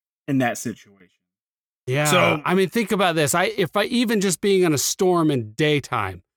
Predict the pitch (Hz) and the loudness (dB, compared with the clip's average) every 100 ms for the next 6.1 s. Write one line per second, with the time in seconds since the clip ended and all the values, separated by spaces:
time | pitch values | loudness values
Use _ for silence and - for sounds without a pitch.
0 | _ _ 160 160 151 135 120 - 196 175 | _ _ 0 2 0 0 -2 -2 0 0
1 | - 165 139 131 107 - 104 - 254 - | 0 -2 -2 -2 -4 -8 -10 -6 -6 -4
2 | 359 285 - - 269 302 123 101 _ _ | -2 0 -2 0 0 0 -2 -8 _ _
3 | _ 147 254 233 170 165 180 302 214 180 | _ 0 2 2 2 2 2 2 0 0
4 | - 208 214 190 - 220 202 190 156 - | 0 0 0 0 0 0 2 0 -2 -6
5 | - 180 147 - 190 190 156 156 143 131 | -2 0 0 0 0 0 0 0 0 0